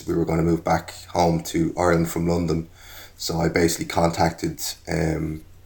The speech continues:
the, sort of handful of sort of high-end furniture studios in, in Ireland to see if anybody was looking for,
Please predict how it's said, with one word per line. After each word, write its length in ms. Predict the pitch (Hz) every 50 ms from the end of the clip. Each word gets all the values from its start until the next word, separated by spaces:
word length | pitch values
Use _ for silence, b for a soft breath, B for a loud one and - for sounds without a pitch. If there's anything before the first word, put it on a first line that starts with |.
| - - B B B B B B B B B - - - -
the, 340 | 67 58 - - - -
sort 260 | - - - 90 82 87
of 60 | 85
handful 500 | 92 92 95 92 - - 98 92 90 90
of 100 | 85 82
sort 220 | - 104 92 85
of 60 | 87
high-end 560 | 87 101 92 90 87 90 90 87 87 85 85 -
furniture 720 | - - - - 90 90 87 82 - - 85 82 85 82 -
studios 920 | - - - - - 90 87 87 85 82 82 85 82 - - - - - - - -
in, 300 | 80 82 85 80 82 -
in 120 | - 87
Ireland 380 | 87 90 92 90 87 82 82 85
to 100 | - -
see 180 | - - 87 85
if 80 | 82
anybody 360 | 85 82 87 82 85 82 85
was 140 | 82 80 -
looking 240 | 95 90 - - 87
for, 300 | - - 82 90 87